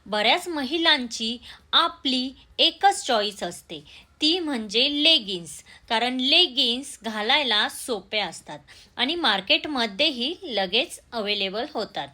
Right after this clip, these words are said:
पण खरं सांगायचं तर रोज रोज लेगिन्स घातल्यामुळे आपला पूर्ण लूक खूपच कॉमन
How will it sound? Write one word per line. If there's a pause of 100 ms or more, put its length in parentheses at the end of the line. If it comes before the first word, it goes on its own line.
(140)
पण
खरं
सांगायचं (320)
तर
रोज
रोज
लेगिन्स
घातल्यामुळे (280)
आपला
पूर्ण
लूक (100)
खूपच (100)
कॉमन